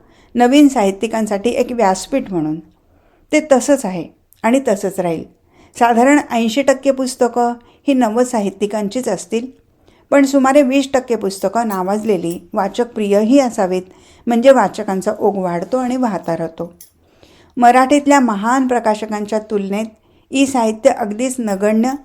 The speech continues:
आणि त्याच्याशी तुलना व स्पर्धा करण्याचा मानसही नाही, परंतु दर्जाच्या बाबतीत मात्र आम्ही तोडीस तोड राहू. हे वर्ष अत्यंत दर्जेदार कथा, कादंबऱ्या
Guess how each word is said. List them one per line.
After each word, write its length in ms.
आणि 180
त्याच्याशी 400
तुलना 420
व 100
स्पर्धा 400
करण्याचा 420
मानसही 540
नाही, 240
परंतु 320
दर्जाच्या 560
बाबतीत 320
मात्र 260
आम्ही 300
तोडीस 400
तोड 220
राहू. 200
हे 80
वर्ष 300
अत्यंत 480
दर्जेदार 720
कथा, 420
कादंबऱ्या 640